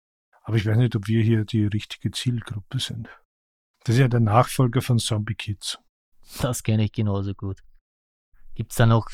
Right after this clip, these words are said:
Speaker 2: S-, Zombie-Senioren, oder? Nein.
Speaker 1: Zombie Retired.
Speaker 2: Zombie Tired. Die Kennerspiele.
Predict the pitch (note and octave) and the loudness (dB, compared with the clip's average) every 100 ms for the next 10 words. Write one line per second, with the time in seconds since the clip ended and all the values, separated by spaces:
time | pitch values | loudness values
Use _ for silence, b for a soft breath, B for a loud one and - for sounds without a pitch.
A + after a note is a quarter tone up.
0 | - - - - - G2+ G#2 A#2 A2+ - | -12 -10 -14 -16 -6 -2 0 0 -2 -2
1 | G#2 F2+ A2+ F#3 G3+ D3 D3 C#3+ B B | -2 0 2 2 2 -2 -4 -8 B B
2 | B - - - _ _ _ _ _ - | B -14 -14 -14 _ _ _ _ _ -6
3 | - A2+ A2+ A2 G2 G2+ - G#2+ F#2 F2 | -2 0 2 0 0 -2 -4 -8 -6 -10
4 | - - B B _ _ - A2 G#2 G#2 | -12 -16 B B _ _ -10 -4 -2 -2
5 | - A2 G2 F2+ F#2 - _ _ _ _ | -4 -4 -2 -4 -8 -18 _ _ _ _
6 | _ _ _ - A#2+ - G#2 B2 - - | _ _ _ -8 -8 -2 2 2 2 -2
7 | D3 F#3 G#3 | 0 2 0